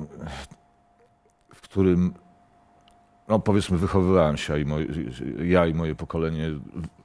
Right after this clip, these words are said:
wyżu, ogromnego wyżu demograficznego, największego po wojnie wyżu demograficznego,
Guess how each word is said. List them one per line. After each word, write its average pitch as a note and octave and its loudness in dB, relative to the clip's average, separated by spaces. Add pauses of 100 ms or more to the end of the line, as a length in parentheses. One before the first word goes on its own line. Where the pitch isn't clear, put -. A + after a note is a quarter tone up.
(180)
wyżu, D#2+ 0
ogromnego D2+ -4
wyżu D2+ -4
demograficznego, C2+ -6
największego C2+ -8
po C#2 -16
wojnie A#1+ -14
wyżu B1+ -20
demograficznego, A#1+ -20